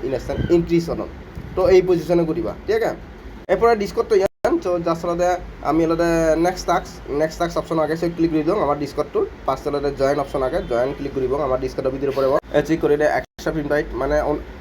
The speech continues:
others, এ Discord-ৰ যি কৰি জয়েন কৰিছে, কৰি আই দে। তো Discord-টো খোলা যিয়ে মোৰ, ফাৰ্ষ্টে আলাদা just আলাদা তলে যে এইটো ফলো আগে, মই আগে সিও ক্লিক কৰিছে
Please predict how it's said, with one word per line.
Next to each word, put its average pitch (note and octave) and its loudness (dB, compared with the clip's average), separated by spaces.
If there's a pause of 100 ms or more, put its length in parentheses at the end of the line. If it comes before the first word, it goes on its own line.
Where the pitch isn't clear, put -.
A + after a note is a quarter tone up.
others, D3 2 (180)
এ C#3+ 2
Discord-ৰ D3 -4
যি C#3+ -4
কৰি D3 -4
জয়েন C3+ 0
কৰিছে, C#3 -4
কৰি C3+ -2
আই G#2 0
দে। C#3+ 2 (120)
তো D#3 -4
Discord-টো E3+ -2
খোলা F#3 4
যিয়ে E3+ 2 (160)
মোৰ, F3 0 (100)
ফাৰ্ষ্টে D3 -4
আলাদা D3 -4
just C3 -4
আলাদা C#3+ -6
তলে B2 -2
যে C3 -6
এইটো C#3 -6 (120)
ফলো D3 2
আগে, A2 0
মই E3 -4
আগে A2 -2
সিও D3 -2 (280)
ক্লিক A#2 -8
কৰিছে G#2+ -4